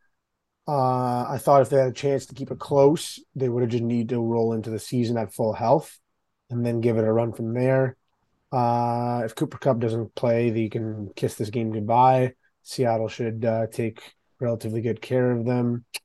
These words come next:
It's too bad. I wanted to s-, at least have the Rams roll out their best team that they could to start the year, but I think it's just gonna be a back and forth, uh,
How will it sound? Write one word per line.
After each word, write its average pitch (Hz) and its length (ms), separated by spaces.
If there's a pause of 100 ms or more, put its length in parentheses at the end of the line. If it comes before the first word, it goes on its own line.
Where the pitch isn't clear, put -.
(1500)
It's - 120
too 175 140
bad. 135 460 (120)
I 135 60
wanted 127 340
to 117 540 (100)
s-, - 320
at 143 120
least 127 240
have 139 180
the 127 120
Rams 123 380
roll 120 320
out 131 400 (800)
their 127 240
best 127 320
team 135 140
that 131 100
they 123 120
could 135 400 (300)
to 135 100
start 131 320
the 131 80
year, 123 380 (280)
but 127 120
I 127 80
think 131 180
it's 127 140
just 123 140
gonna 131 180
be 120 140
a 117 60
back 120 260
and 120 120
forth, 120 460
uh, 117 480